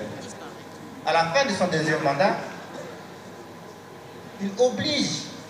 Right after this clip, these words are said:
les députés, il fait venir des juristes français, des conseillers juridiques français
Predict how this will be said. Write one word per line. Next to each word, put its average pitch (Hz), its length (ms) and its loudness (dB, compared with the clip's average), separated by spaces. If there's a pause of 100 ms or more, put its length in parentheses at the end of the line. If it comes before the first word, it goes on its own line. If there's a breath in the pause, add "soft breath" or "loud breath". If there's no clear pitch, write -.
(1800)
les 147 80 -2
députés, 170 640 2 (1040)
il 196 100 0
fait 254 180 8
venir 214 480 4 (800)
des 185 100 2
juristes 214 460 4 (120)
français, 202 460 8 (560)
des 180 80 -4
conseillers 202 580 2
juridiques 180 440 2
français 180 480 8